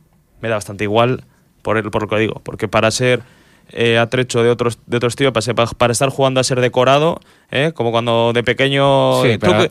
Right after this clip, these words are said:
Speaker 1: en la función del colegio, ¿tú quién eres? ¿San José o no sé qué? No, yo soy el árbol número tres.
Speaker 2: <laughs>
Speaker 1: Pues eso es lo que han condenado a Athletic con estos torneos. Pues ya está, pasas por el aro, eh, dices que te lo has pasado bien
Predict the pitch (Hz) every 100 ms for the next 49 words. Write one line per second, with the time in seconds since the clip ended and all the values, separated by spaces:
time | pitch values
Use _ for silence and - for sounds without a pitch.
0 | - - 127 135 135 156 156 139 147 135
1 | - - 165 185 180 151 131 139 147 147
2 | 196 202 185 160 156 156 143 156 147 151
3 | 170 156 151 160 156 156 156 - 139 123
4 | 339 294 311 302 302 135 127 156 151 143
5 | 139 135 135 131 131 135 - 135 135 131
6 | 135 123 123 139 113 - _ _ _ _
7 | 117 120 110 - 92 - - 120 120 131
8 | 127 147 175 196 208 - - - - 123
9 | 131 139 123 127 123 120 127 - 120 127
10 | 160 202 226 -